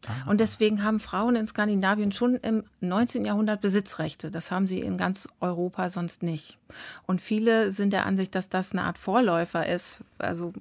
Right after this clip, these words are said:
Speaker 2: es gibt eben diese Besitzrechte, es gibt die staatsbürgerlichen Rechte und dann gibt es noch die zivilen Rechte, wo es auch um Familienrecht geht. Das kommt in Skandinavien auch schon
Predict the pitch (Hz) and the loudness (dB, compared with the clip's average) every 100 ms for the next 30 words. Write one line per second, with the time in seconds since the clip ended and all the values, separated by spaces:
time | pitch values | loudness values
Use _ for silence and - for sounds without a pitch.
0 | - 180 - 202 196 - 185 180 170 170 | -12 -12 -4 -4 -4 -2 0 2 0 2
1 | 196 180 - 233 233 190 - - 185 - | 2 2 4 2 2 -4 -4 -6 -4 0
2 | 240 - 240 226 226 214 214 220 - 190 | 2 4 4 4 2 0 0 -2 -2 0
3 | 190 196 196 196 190 - 175 - 180 196 | 2 0 -2 -2 -2 -2 -6 -4 0 2
4 | 208 196 196 - - 185 196 196 196 180 | 4 2 0 -6 -6 -2 0 0 -2 0
5 | 190 - 190 185 185 190 262 165 156 160 | -2 -2 -2 0 2 6 6 6 0 -4
6 | - 147 151 170 - 190 185 175 165 170 | -4 -4 -2 -4 -4 -4 -2 -4 -4 -2
7 | 175 170 170 165 165 - 170 233 - 220 | 0 0 -2 -2 -2 0 2 0 -2 0
8 | 220 | 0